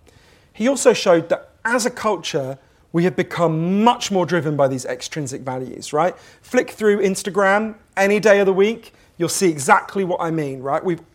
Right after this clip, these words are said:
all become obsessed with curating how we look to other people by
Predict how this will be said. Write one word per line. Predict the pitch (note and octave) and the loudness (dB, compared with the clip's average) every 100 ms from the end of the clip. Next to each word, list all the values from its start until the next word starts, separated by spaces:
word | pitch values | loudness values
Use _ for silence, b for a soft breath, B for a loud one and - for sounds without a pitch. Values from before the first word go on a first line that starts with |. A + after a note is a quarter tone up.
| - | 2
all | B3+ B3 | 4 4
become | G#3 G3+ F#3 | 2 -2 -4
obsessed | D3+ F#3+ - | 0 -2 -2
with | D#3+ | -6
curating | - E3 D#3+ - D3+ C#3 b b - | -2 0 2 0 -4 -6 b b -4
how | E3+ | -2
we | F#3 | 0
look | D#3+ F3 B3 - | 0 4 4 4
to | - - | -8 0
other | G3 G3 | 0 0
people | - G3 F3+ G3 F#3 B B - | -4 -6 -2 0 0 B B -2
by | D3+ | -2